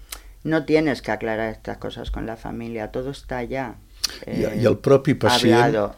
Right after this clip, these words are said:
Speaker 2: el propi
Speaker 1: I el
Speaker 2: pacient accepta aquesta, aquest procés de dir, «Bueno, tu has arribat a una conclusió de que aquesta persona tindrà un any de vida per les circumstàncies que tu dius patològiques». Aquesta persona, d'alguna forma,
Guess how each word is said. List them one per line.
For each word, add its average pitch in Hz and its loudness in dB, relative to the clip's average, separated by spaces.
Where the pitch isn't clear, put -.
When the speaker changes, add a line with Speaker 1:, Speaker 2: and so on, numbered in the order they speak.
Speaker 2:
el 101 -4
propi 131 4
Speaker 1:
I 139 4
el - 0
Speaker 2:
pacient 139 6
accepta 160 2
aquesta, - -2
aquest - -2
procés - 0
de - -8
dir, 85 -4
«Bueno, 90 -2
tu 101 -2
has 98 -2
arribat 101 2
a - 2
una 98 0
conclusió 95 -2
de 98 0
que 95 -2
aquesta - -4
persona 95 -6
tindrà 95 -6
un 101 0
any 92 2
de 92 2
vida 92 0
per 90 -8
les 80 -4
circumstàncies 87 -4
que 87 -10
tu 90 -6
dius 92 -4
patològiques». 107 0
Aquesta 123 0
persona, 131 2
d'alguna 107 2
forma, 104 -2